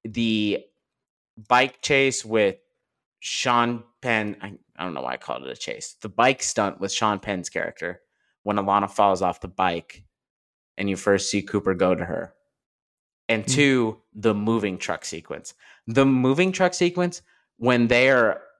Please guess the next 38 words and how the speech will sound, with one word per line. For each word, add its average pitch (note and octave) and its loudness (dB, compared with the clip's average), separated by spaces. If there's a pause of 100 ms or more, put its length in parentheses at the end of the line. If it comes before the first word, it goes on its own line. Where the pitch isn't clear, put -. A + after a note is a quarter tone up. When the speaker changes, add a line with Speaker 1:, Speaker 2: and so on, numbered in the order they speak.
(120)
Speaker 1:
going C3 4
down A2+ 2
the G#2+ -4
hills G#2 0
in G#2 -2
L G#2+ 2
A G2 0
with F#2+ -6
no G#2+ 2
gas G2 0 (320)
and G2+ -10
she A#2 0
has B2+ 2
to B2+ -2
navigate G#2+ 0
the A2 -6
roadways, G2+ 0
one A#2+ 4
of D#3+ 2
the E3 2
most D3+ 2 (140)
tense D3 -4 (460)
ten, B2 0
fifteen A#2 -2
minutes G#2+ -2 (800)
of A#2 4
a A2+ 4
Speaker 2:
Mm-hmm. G#2+ 2
Speaker 1:
movie G#2 0 (520)
that A2+ 2
year G#2 -4 (100)
and B2 0
maybe D3 4
in C3+ 0
the B2+ 2
last A2+ 0
five G2 2
years. A#1+ -18